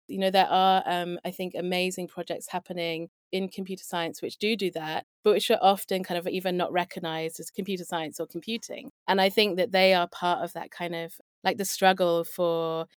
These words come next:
I don't know if we could say, like, how to make a computing otherwise, Jennifer, right? Like, you know, it seems like there are many people, and together with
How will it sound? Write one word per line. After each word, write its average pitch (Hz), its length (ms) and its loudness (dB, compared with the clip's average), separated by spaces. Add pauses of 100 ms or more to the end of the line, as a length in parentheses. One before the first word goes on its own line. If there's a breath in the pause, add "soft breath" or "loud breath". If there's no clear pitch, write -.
I 190 80 2
don't 214 120 6
know 196 100 4
if 190 100 -2
we 202 80 -6
could 190 140 -6
say, 180 180 0
like, 175 120 0
how 175 180 0
to 180 160 -6
make 165 240 -4
a 175 40 -4
computing 170 460 -10
otherwise, 165 400 -6
Jennifer, 170 340 -14
right? 170 300 -8
Like, - 320 -8
you 208 100 -2
know, 180 240 4
it - 220 -2
seems 208 420 0
like 180 140 -2
there 190 220 4
are 190 40 4
many 190 280 0
people, 196 320 -6
and 180 320 -2
together 202 520 -2
with 185 300 -6